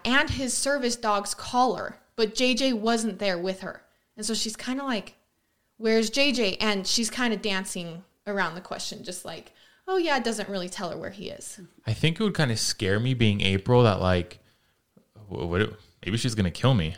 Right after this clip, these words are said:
Speaker 2: I don't know. It's
Speaker 1: Yeah.
Speaker 2: just, this whole thing is super suspicious. I'm surprised that April's,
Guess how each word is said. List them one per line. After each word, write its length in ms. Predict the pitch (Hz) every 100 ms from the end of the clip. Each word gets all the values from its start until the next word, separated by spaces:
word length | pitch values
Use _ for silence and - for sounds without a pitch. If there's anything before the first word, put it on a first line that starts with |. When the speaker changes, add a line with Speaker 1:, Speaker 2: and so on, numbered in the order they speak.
| - -
Speaker 2:
I 100 | 110
don't 160 | 113
know. 180 | 87 95
It's 80 | 208
Speaker 1:
Yeah. 100 | 220
Speaker 2:
just, 120 | - -
this 140 | 101
whole 180 | 120 117
thing 260 | - 113
is 100 | 104
super 440 | - - 110 107 110
suspicious. 640 | - - - 104 120 110
I'm 100 | 95
surprised 420 | 98 92 98 98 104
that 360 | 92 90 -
April's, 600 | 92 92 95 92 87 -